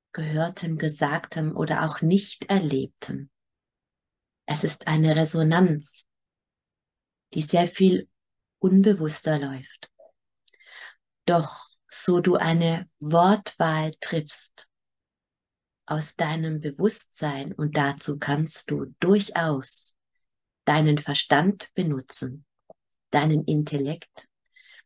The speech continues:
denn dein Verstand darf der Diener deiner Seele sein,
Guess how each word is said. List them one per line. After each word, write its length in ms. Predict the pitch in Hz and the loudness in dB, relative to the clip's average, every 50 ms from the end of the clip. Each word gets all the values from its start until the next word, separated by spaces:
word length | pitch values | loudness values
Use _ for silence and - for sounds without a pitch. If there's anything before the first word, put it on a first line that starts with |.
| _ - | _ 0
denn 140 | 160 165 156 | 2 2 4
dein 160 | 160 151 156 | 4 2 2
Verstand 840 | - - 170 160 - - - 165 196 226 190 151 - - - - _ _ _ _ _ _ _ _ _ _ _ _ _ _ _ _ _ _ | 2 0 -4 -4 -2 -2 0 0 0 0 -2 -4 -6 -12 -20 -20 _ _ _ _ _ _ _ _ _ _ _ _ _ _ _ _ _ _
darf 200 | - 135 131 - | -12 -12 -12 -10
der 220 | - 147 143 139 - _ - | -8 -8 -8 -8 -8 _ -4
Diener 380 | 139 151 160 175 175 175 175 | -2 -2 -2 -4 -8 -8 -8
deiner 400 | 175 180 165 165 170 170 170 170 | -8 -8 -6 -6 -6 -6 -8 -8
Seele 380 | 170 - 160 151 151 147 156 156 | -8 -6 -4 -2 -2 -2 -2 -4
sein, 500 | 151 - - 135 135 135 135 139 147 | -4 -6 -8 -8 -8 -8 -12 -14 -18